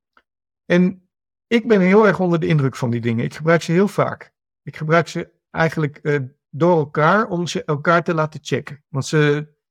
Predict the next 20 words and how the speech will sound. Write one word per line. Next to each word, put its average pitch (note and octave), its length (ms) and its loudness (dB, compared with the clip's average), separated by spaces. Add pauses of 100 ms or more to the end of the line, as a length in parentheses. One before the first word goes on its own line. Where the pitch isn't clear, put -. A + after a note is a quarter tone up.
(220)
ze - 180 -10
weten E3 280 2
heel E3+ 160 2
veel. F3 440 -2 (500)
Ze - 220 -6
lijken F#3 360 0
best F#3 240 0
intelligent. D#3+ 840 -2
Ik, E3 160 -4
ik E3 180 -8
ben D#3+ 140 2
er, C#3+ 440 0
eh, C#3+ 120 -8
verbaasd D3+ 560 0
over D3 360 0
dat C3 160 0
het - 300 -6 (500)
zo D#3+ 320 2
goed C3 300 -10
werkt. C3+ 440 -2